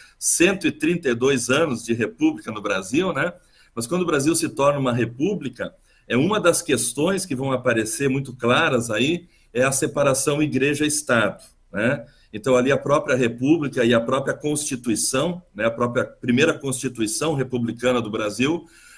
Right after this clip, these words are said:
vão falar da separação, né, entre igreja e Estado, né? Mas, se vocês me permitem, até aproveitando, né, pastor Joel, a temática aí, né, da, da República, é, se a gente olhar um pouquinho historicamente, eu acho que isso também seria importante, né, a gente entender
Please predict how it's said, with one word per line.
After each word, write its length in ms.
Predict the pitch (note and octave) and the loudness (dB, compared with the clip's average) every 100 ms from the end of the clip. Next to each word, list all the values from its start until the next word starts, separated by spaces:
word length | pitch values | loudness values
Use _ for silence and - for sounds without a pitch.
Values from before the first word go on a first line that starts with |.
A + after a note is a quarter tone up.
| - | -12
vão 400 | A2+ C3+ D3+ E3 | -4 0 0 -2
falar 300 | D3 C3 C#3+ | 0 2 2
da 140 | C#3 | 0
separação, 880 | C#3 D3+ D3 C3+ A#2 - C3 C3+ D#3+ | 0 -2 -2 0 2 2 2 0 0
né, 280 | B2 C3 C#3+ | 0 0 2
entre 320 | B2+ C3+ C3+ | 0 -2 -2
igreja 460 | C3 A#2 B2 B2+ C3+ | 0 4 4 4 0
e 20 | |
Estado, 500 | C3+ - F#2 - - - | -4 0 0 -2 -12 -16
né? 240 | G2 C3 E3+ - - - - - | -4 -2 -4 -10 -20 -20 -20 -4
Mas, 120 | C3+ | -2
se 80 | C#3 | 0
vocês 260 | F#3 G3 | 4 4
me 120 | F3+ E3+ | 4 2
permitem, 540 | D#3 B2 C#3 F#3+ D#3+ | 4 2 2 0 0
até 140 | C#3 | 0
aproveitando, 640 | D3+ D3+ C#3 B2 A#2+ D#3+ E3 | 0 0 0 0 2 0 0
né, 80 | C#3 | -2
pastor 320 | C3+ A#2+ B2+ | -2 -2 -2
Joel, 260 | A#2 A#2 A2+ | 2 4 4
a 40 | |
temática 640 | A2+ A#2+ A#2 C3+ C#3 - | 2 -2 2 0 -2 -2
aí, 220 | A2 A#2+ C3+ | 0 0 0
né, 320 | A#2 C3+ A#2 | 0 0 0
da, 300 | - G#2+ F#2+ | -2 -2 -2
da 160 | G#2 | -4
República, 680 | G#2+ G2+ - F#3 C#3 A#2 - - - - - | -2 -4 -2 -2 0 -4 -8 -14 -20 -20 -12
é, 260 | - A#2 A#2+ | -2 0 2
se 120 | A#2+ | 2
a 40 | D3 | 2
gente 240 | D#3+ F#3 | 0 2
olhar 140 | E3+ E3+ | 2 2
um 40 | |
pouquinho 380 | E3+ C#3 F3 F3 | -2 -6 0 2
historicamente, 1120 | D#3 - - E3+ F3+ D#3 D3+ B2+ C3 C3+ A#2+ | 2 2 4 6 6 4 0 -2 0 -2 -4
eu 40 | |
acho 140 | A#2+ A#2+ | -4 -4
que 60 | |
isso 80 | C#3+ | -8
também 220 | D3 D3 | -6 -4
seria 260 | D#3 D3+ C#3+ | -4 -4 -4
importante, 800 | C#3+ C#3 C3+ A#2+ A#2+ C3 B2 A#2+ | -8 0 0 0 -2 -2 -2 -4
né, 100 | A#2 | 0
a 60 | A#2+ | 0
gente 240 | C3+ - | -2 -8
entender 500 | C3 C3 A#2 C3 - | -6 -2 2 2 0